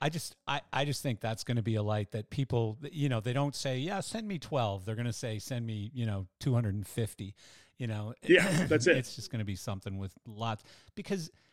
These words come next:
Speaker 1: it's got so many applications. I mean, you know,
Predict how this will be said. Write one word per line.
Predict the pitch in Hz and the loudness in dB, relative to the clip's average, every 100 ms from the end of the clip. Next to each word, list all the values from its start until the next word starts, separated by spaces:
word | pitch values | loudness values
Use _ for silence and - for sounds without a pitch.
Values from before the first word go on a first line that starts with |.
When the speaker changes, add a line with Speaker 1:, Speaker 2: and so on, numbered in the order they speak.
| - | -12
Speaker 1:
it's | 139 190 | -10 -8
got | 190 | -6
so | - 190 | -6 -6
many | 196 196 | -8 -8
applications. | - 208 196 175 208 170 190 156 135 107 131 | -6 -8 -6 -6 -6 -4 -2 0 0 -2 -2
I | |
mean, | 131 131 131 131 - | 2 4 4 2 -2
you | 139 135 | -2 0
know, | 123 123 | 0 0